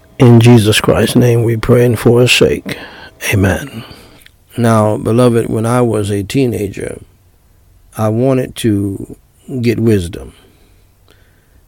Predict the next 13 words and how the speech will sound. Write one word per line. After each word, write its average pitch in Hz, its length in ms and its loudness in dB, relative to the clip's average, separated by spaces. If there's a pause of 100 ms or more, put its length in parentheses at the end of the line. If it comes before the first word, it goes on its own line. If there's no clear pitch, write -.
(140)
and 101 240 -2
knowledge. - 680 -12 (1080)
So - 240 -4
I 107 80 0
set 151 260 0
out, - 480 -4 (1900)
uh, 58 640 -14 (680)
to 117 160 -4
read 104 580 -2 (3000)
the 113 280 -2
Big 123 340 0
Family 107 420 -2
Bible 80 640 -10